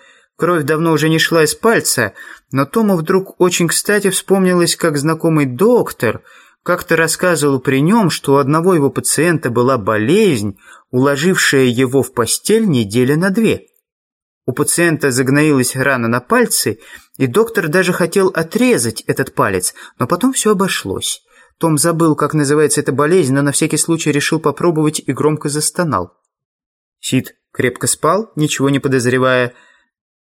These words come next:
Том застонал громче, и ему показалось, что палец у него в самом деле начинает болеть. Сид невозмутимо сопел носом.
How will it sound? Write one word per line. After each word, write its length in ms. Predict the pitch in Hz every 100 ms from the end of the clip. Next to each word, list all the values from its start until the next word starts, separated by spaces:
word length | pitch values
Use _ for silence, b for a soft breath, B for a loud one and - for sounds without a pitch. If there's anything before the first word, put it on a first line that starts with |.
| _ -
Том 200 | 135 120
застонал 480 | 123 - 127 123
громче, 600 | 113 120 123 135 - 208 b b b
и 60 | 147
ему 160 | 135
показалось, 420 | 131 135 127 123 120
что 180 | -
палец 380 | 123 127 120 -
у 40 | 120
него 140 | 117
в 60 | -
самом 300 | 123 117 113
деле 220 | 120 113
начинает 420 | 113 - 113 104
болеть. 500 | 101 107 123 175 - _ _ _ _ _
Сид 560 | - - 156 131 - _
невозмутимо 720 | 143 139 135 131 135 131 135
сопел 380 | 127 123 127 117
носом. 560 | 107 98 92 - 156